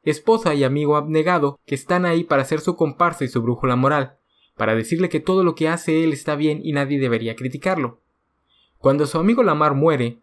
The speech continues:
hay una escena que nos muestra a un John Walker más preocupado por escuchar cómo los padres del fallecido le aseguran que él era muy importante en la vida de Lamar,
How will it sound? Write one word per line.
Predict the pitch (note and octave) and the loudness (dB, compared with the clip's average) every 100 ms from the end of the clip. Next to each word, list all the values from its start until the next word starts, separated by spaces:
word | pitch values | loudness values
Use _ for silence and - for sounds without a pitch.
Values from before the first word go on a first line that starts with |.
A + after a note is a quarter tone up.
| _ | _
hay | D#3 D#3+ | -2 2
una | G#3 G3+ | 2 2
escena | G3 F#3 E3 | 0 -2 -2
que | E3 | -2
nos | D3 C3 | -4 -2
muestra | E3+ F3 - C3+ | -2 -2 -2 -4
a | - D3 | -2 0
un | E3 | 0
John | F3+ E3+ | 0 0
Walker | F3 F3 D3+ | 0 0 -2
más | F3 F3 | -2 0
preocupado | G3 E3+ D#3+ D#3 D3+ | -2 0 0 0 2
por | A#2+ | -2
escuchar | A#2+ - B2+ F3 F#3 | -2 -6 -4 -4 -2
cómo | G3 G3+ | 0 2
los | E3+ - | 0 -2
padres | D#3+ D#3+ D#3 | -2 -2 -2
del | C#3+ | -4
fallecido | B2+ C3+ C3 C3 G3 D#3+ | -2 -4 -4 -2 0 2
le | C3 | 2
aseguran | A#2 B2 D3+ D#3+ - | 0 -2 0 -2 -2
que | D3 | -2
él | E3 | 0
era | D#3+ | 0
muy | D#3+ G3 | 2 2
importante | G#3 G3 D3+ - F#3+ F#3 | 2 0 -4 -2 -2 -2
en | B2 | -2
la | A#2 | -2
vida | B2 B2 | -4 -4
de | A#2+ | -4
Lamar, | B2 E3+ D#3+ | -4 -4 -6